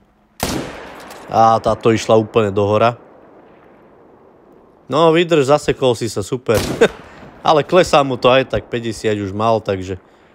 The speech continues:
padne, OK, takže na začiatok hneď double, čo je skvelé. A teraz pomená tú druhú zónu.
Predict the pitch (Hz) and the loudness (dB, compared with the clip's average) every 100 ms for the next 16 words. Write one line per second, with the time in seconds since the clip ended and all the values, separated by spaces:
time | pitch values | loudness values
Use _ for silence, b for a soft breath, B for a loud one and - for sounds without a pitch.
0 | b b - 113 101 98 98 104 - 117 | b b -2 -2 -2 -4 -2 -2 -2 -2
1 | 98 95 92 101 101 98 - 104 104 - | -2 -6 -6 -6 -4 -6 -4 -4 -6 -6
2 | 104 95 101 131 151 - - _ _ _ | -4 -2 0 0 0 -4 -20 _ _ _
3 | _ _ _ _ _ - 104 101 - 101 | _ _ _ _ _ -8 -6 -6 -4 0
4 | 113 131 139 123 _ _ - - _ _ | 4 4 0 -6 _ _ -20 -20 _ _
5 | _ - - 104 95 - 101 101 101 98 | _ -20 -4 -2 -2 -2 -4 -2 0 -2
6 | - 95 95 95 107 101 101 110 117 131 | -4 -4 -4 -2 0 0 0 2 2 2
7 | 151 | 0